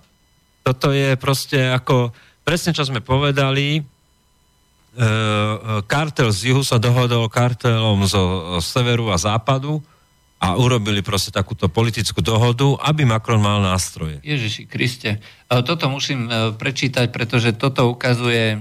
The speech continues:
Speaker 2: niečo, e, čo považujem za absolútne zlyhanie, e, politiky.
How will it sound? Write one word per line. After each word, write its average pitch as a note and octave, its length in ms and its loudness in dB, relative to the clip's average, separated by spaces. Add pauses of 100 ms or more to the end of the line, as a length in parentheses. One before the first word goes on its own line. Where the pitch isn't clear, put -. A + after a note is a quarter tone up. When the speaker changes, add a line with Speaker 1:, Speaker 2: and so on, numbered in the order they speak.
(160)
Speaker 2:
niečo, C3+ 640 0
e, - 1700 -4 (320)
čo A2+ 480 0
považujem B2+ 480 0
za A2 160 -2
absolútne D3+ 720 -2
zlyhanie, A#2+ 800 0
e, A#2 320 0
politiky. A2 720 -2